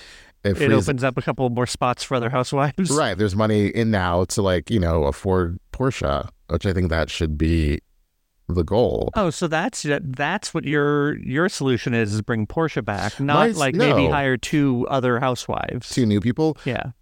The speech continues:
Speaker 1: Yes, we need new people, but we also need Portia because she's familiar to the audience and she's a great housewife and she is so much a part of what made Atlanta successful back in the day, much like Candy, much like Kenya, you know.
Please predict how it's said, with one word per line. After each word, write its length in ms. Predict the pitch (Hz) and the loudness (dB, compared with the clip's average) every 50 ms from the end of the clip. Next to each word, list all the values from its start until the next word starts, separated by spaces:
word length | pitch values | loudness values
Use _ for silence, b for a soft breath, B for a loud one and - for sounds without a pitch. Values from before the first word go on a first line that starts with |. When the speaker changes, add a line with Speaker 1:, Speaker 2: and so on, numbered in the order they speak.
| _ _ - - 175 - | _ _ -18 -14 -6 -4
Speaker 1:
Yes, 200 | 180 135 - - | -4 -2 0 0
we 60 | 151 | 2
need 140 | 139 127 117 | 2 4 4
new 140 | 120 131 | 2 2
people, 240 | - - 110 - 92 87 | 0 0 0 0 2 2
but 80 | 90 | 2
we 120 | 90 98 98 | 2 2 2
also 300 | 92 95 92 - - 92 | 2 2 0 0 0 0
need 160 | 90 80 - | 0 0 -2
Portia 360 | - 143 139 120 - 92 80 | -2 -2 -2 -2 -2 -2 -2
because 200 | 82 80 87 80 | -2 -2 -2 -2
she's 140 | - 92 - | -2 -2 -2
familiar 260 | - 90 90 85 85 | -2 -2 0 0 -2
to 100 | 78 - | -2 -2
the 100 | 82 82 | -2 0
audience 320 | 80 80 71 73 76 - - | 0 0 0 -2 -4 -4 -6
and 80 | 76 | -6
she's 120 | - 80 92 | -6 -4 -4
a 40 | 92 | -2
great 220 | - 87 76 69 - | -2 -2 -2 -2 -2
housewife 540 | 82 104 113 - - - - - - - - | -2 -2 -2 -2 -6 -8 -6 -6 -4 -4 -2
and 120 | 82 82 | -4 -4
she 360 | - - 82 85 85 80 - _ _ _ _ - | -2 -2 0 0 0 0 -2 _ _ _ _ -6
is 140 | 80 80 - | -6 -4 -2
so 120 | - 92 | -4 -2
much 340 | 82 85 82 - - - - B B B B B B B | 0 0 -2 -2 -4 -10 -10 B B B B B B B
a 80 | - | -6
part 240 | - - 92 87 90 | -4 0 0 2 2
of 100 | 87 80 | 2 2
what 160 | 80 - - | 0 0 0
made 280 | 82 82 80 76 73 73 - - - - _ _ _ _ _ _ _ _ _ - - | 2 2 2 2 0 -2 -4 -12 -20 -20 _ _ _ _ _ _ _ _ _ -2 0
Atlanta 200 | 90 82 80 78 | 2 2 2 0
successful 440 | - - - - - - - 87 76 | -2 -4 -6 -6 -6 -4 -4 -2 -2
back 220 | 78 78 - - | -2 -4 -4 -2
in 60 | 85 | -2
the 60 | 78 | 0
day, 320 | 69 76 73 76 78 76 - B B B B B B B - | 0 0 0 0 0 -2 -2 B B B B B B B -2
much 320 | 95 95 98 101 95 - | 0 2 2 0 0 0
like 140 | 107 95 - | -2 -2 0
Candy, 360 | - 90 85 87 87 85 82 | 0 0 2 2 4 2 2
much 240 | 80 85 80 - - | 2 2 0 0 -2
like 140 | 85 76 - | -4 -4 -2
Kenya, 560 | - 85 78 82 82 80 80 78 78 80 78 | -2 0 2 2 2 2 2 0 0 -2 -4
you 140 | - - 98 | -4 -2 -2
know. 220 | 82 69 57 - | 0 0 -2 -4